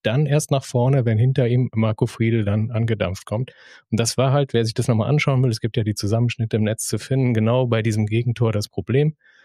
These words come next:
Machst du ein Standbild in dem Moment, wo Wolfsburg den Ball erobert,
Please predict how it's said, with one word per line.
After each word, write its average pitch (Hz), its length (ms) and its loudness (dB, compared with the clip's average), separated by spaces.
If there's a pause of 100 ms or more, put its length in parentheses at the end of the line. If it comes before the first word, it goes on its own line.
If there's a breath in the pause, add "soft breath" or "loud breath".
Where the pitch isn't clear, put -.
(220 soft breath)
Machst 120 240 -2
du 127 40 2
ein 117 60 2
Standbild 151 480 0
in 120 120 2
dem 139 120 2
Moment, 139 300 2
wo 117 100 2
Wolfsburg 123 340 0
den 117 160 2
Ball 147 140 4
erobert, 131 420 0